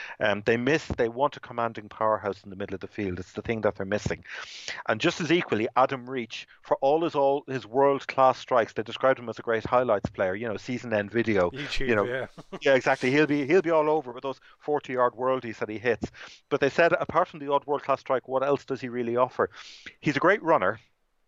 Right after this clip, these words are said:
Speaker 1: He can get up and down the pitch. He doesn't tackle. He's not a tough tackling hard man. Um, they feel he should be out wide in an advanced, y-, you know, as a left-sided midfielder. That's probably where he is.
Speaker 2: Yeah.
Speaker 1: And there was this, there was this lovely summary of him that said,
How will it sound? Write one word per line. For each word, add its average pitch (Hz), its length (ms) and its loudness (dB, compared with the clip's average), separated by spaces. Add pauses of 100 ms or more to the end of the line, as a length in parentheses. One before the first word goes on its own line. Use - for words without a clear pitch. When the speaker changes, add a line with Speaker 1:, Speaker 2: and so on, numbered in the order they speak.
(440)
Speaker 1:
He 123 80 -8
can 120 120 -14
get 120 140 4
up - 100 -2
and 160 80 -8
down 139 160 0
the - 60 -12
pitch. - 360 -6 (260)
He 123 100 -4
doesn't 165 240 -4
tackle. 95 420 -2 (180)
He's 120 160 -16
not 165 140 2
a 190 60 -2
tough - 240 -2
tackling 123 360 -4
hard 123 340 2
man. 95 260 -8 (440)
Um, 117 240 0 (140)
they 180 140 4
feel 202 200 -8
he 175 60 -6
should - 220 -6
be 151 100 0
out 139 160 4
wide 110 400 0 (320)
in 113 160 -8
an 110 140 -6
advanced, 113 560 0
y-, 123 180 -2
you 135 80 -6
know, 101 120 2
as 120 180 2
a 117 40 4
left-sided 117 540 0
midfielder. 92 540 -6
That's 113 160 0
probably 110 260 -2
where 101 120 2
he 95 140 0
is. 92 120 -4 (180)
Speaker 2:
Yeah. 147 100 -4
Speaker 1:
And 135 80 2
there 143 60 4
was 180 160 2
this, 175 140 -12 (100)
there 151 80 6
was 139 100 4
this 175 140 0
lovely 160 360 4
summary 127 420 -2
of 98 140 0
him 107 100 -20
that 120 140 -8
said, 117 140 0